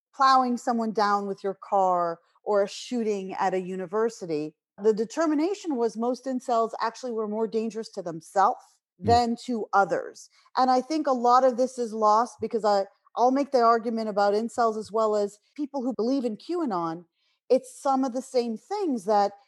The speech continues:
Speaker 1: you know, let's not just look at the tip of the iceberg that's above the water, but let's look at the entirety of what's underneath the surface and get a sense of context. And, you know,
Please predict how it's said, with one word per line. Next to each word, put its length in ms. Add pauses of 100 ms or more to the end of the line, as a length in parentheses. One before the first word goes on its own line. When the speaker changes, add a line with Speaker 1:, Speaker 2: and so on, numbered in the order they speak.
(160)
Speaker 1:
you 80
know, 320 (160)
let's 340
not 200
just 180
look 220
at 100
the 80
tip 300
of 40
the 140
iceberg 440
that's 200
above 460
the 120
water, 640 (260)
but 160
let's 320
look 220
at 120
the 140
entirety 680
of 100
what's 300
underneath 600
the 120
surface 640 (320)
and 180
get 160
a 80
sense 400
of 160
context. 720 (220)
And, 200
you 80
know, 360